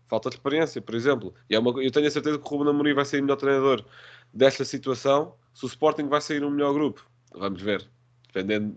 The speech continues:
isso depende da forma como o Ruben lidar com as coisas. Ahm,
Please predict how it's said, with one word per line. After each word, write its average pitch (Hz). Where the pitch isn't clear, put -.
isso -
depende 120
da 110
forma 117
como 117
o -
Ruben 110
lidar 110
com 110
as 104
coisas. 87
Ahm, 95